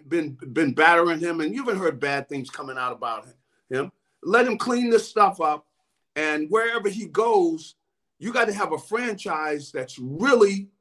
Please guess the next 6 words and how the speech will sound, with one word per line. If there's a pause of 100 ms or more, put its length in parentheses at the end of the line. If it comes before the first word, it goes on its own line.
(220)
gonna
be
committed (840)
to
him. (140)
And,